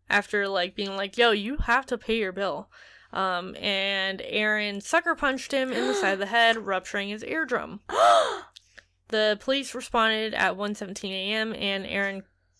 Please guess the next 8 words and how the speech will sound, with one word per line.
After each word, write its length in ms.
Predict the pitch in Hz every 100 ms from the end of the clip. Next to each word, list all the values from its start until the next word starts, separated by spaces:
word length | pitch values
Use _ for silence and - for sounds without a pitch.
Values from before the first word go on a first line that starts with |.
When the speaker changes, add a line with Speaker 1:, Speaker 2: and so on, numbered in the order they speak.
| -
Speaker 1:
called 220 | - 202
his 160 | 180 -
coach, 640 | - 254 226 339 - - _
Urban 320 | - 208 185
Meyer, 420 | 190 269 240 240 269 - - _
who 160 | 349 339
then 240 | 285 285
called, 460 | - 233 226 226